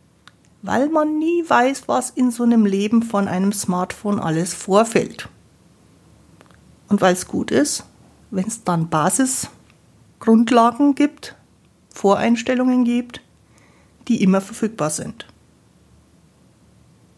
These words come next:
Bei uns Menschen ist das wesentlich weniger technisch, aber bei uns Menschen hat die Biologie auch so eine Art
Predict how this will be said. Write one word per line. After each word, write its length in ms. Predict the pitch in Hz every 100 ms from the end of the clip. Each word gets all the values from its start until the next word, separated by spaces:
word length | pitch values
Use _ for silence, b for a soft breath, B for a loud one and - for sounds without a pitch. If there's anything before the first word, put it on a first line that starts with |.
| _ _ _ _ _ _ _ _ _ _ _ _ _ _ _ _ _ _ _ _ _ _
Bei 100 | -
uns 240 | 196 233 233
Menschen 480 | 220 311 - 392 392 - _ _ _ _ _
ist 240 | - 262 -
das 180 | 254 202
wesentlich 440 | 214 233 214 -
weniger 340 | 185 185 165
technisch, 640 | 165 226 240 320 359 - - _ _ _ _ - _
aber 140 | - 185
bei 180 | 190 190
uns 240 | 226 226
Menschen 480 | 208 233 330 269 226
hat 220 | 214 -
die 100 | 214
Biologie 680 | 226 208 190 180 233 269 320
auch 280 | - 196 -
so 120 | -
eine 200 | 233 214
Art 280 | 185 190